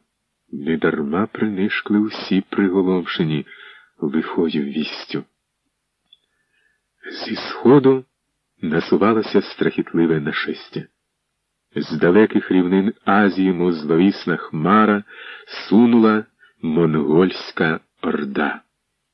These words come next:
Не знали, не відали матері руські, що багато синів їхніх будуть пронизані стрілами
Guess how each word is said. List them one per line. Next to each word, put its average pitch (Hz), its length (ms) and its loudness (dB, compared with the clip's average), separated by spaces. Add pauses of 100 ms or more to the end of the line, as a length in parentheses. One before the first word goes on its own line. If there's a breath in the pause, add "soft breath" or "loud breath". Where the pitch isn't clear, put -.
(340)
Не 82 280 2
знали, 123 680 2
не 123 180 2
відали 117 480 4
матері 101 500 2
руські, 98 560 0
що - 340 -4
багато 82 460 -2
синів 95 520 0
їхніх 101 720 -2 (420 loud breath)
будуть 113 480 4
пронизані 110 680 2
стрілами 110 760 2